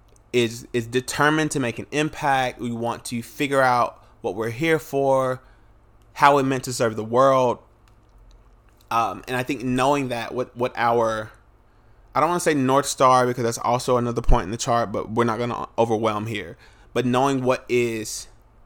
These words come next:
the top of our personal solar system provides a lot of help for how we kind of frame our lives. So I don't want us to take any of this information to mean, "Okay, that means I'm limited in these ways." But what I do want us to do is to take these keys and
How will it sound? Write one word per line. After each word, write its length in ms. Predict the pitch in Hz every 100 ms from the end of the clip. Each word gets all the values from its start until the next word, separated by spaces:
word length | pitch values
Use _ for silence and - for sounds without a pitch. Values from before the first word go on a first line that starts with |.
| _ _ _ _
the 140 | 120 120
top 420 | - - 135 143
of 140 | 135
our 460 | - 123 123 117 117
personal 640 | - - 135 - 127 117
solar 420 | 113 - 135 139
system 500 | 123 117 - 101 98 - - -
provides 360 | 127 120 123
a 60 | 120
lot 280 | 113 117 120
of 80 | 113
help 400 | - 131 117 -
for 380 | - 117 107
how 160 | 110 110
we 80 | 113
kind 160 | 123
of 40 | -
frame 540 | - - 135 131 131
our 180 | 113 107
lives. 480 | 107 95 62 62 - - - -
So 100 | -
I 80 | 120
don't 220 | 151 143
want 220 | 143 107
us 100 | 131
to 80 | 127
take 240 | - 131
any 200 | 123 127
of 80 | 135
this 140 | 127 -
information 600 | 117 127 113 117 - 113
to 120 | 120
mean, 320 | 110 110 107 -
"Okay, 280 | 113 120
that 140 | 113 104
means 180 | 113 110
I'm 120 | 110
limited 360 | 113 117 117
in 120 | 101 110
these 200 | 113 117
ways." 440 | 110 92 90 113 - _ _ _ _ _ _
But 80 | 131
what 120 | 135
I 80 | 120
do 200 | 123 170
want 200 | 175 151
us 100 | -
to 80 | 120
do 160 | 120
is 80 | 120
to 100 | 127
take 300 | - 143 139
these 260 | 147 139 -
keys 380 | - 165 156 123
and 220 | 120